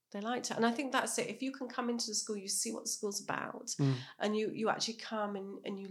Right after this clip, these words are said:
Speaker 1: look at what we do, then I've not had anyone who's come to school and not wanted to come,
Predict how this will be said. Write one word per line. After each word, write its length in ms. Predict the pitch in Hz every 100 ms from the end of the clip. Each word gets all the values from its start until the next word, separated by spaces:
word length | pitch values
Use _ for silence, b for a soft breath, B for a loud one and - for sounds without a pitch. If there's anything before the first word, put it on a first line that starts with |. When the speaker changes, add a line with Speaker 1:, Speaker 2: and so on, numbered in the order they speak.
| 196
Speaker 1:
look 200 | 226 233
at 100 | -
what 180 | 196 180
we 80 | 196
do, 400 | 196 202 175 - - B B B B _
then 500 | 107 101 98 98 98 - - _ _ _ 214
I've 120 | 226
not 140 | 233
had 140 | 220 226
anyone 240 | 202 196
who's 200 | 190 196
come 160 | - 196
to 60 | -
school 280 | - 185
and 120 | - 180
not 120 | -
wanted 260 | - 208 -
to 100 | -
come, 260 | 185 185